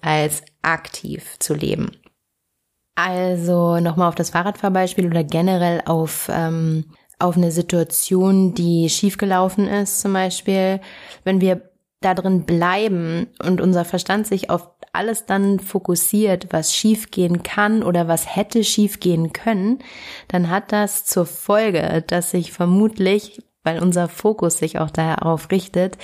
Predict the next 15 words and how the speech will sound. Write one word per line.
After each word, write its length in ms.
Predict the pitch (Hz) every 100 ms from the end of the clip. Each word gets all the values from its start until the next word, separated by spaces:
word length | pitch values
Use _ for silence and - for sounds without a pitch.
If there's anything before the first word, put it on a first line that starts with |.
| - - -
dass 180 | 180 175
mehr 300 | 180 180 185
Dinge 600 | 160 196 202 202 202 -
dann 220 | - 165 185
in 160 | 190
meinem 300 | 180 180 180
Tag 360 | - 175 180 -
auch 160 | 175
schiefgehen. 680 | - 233 240 - - - - 175 -
Also 180 | 170 165
du 40 |
kennst 320 | 165 - 180 175
wahrscheinlich 480 | 165 165 160 -
auch 100 | 160
diese, 520 | 147 175 165 165 160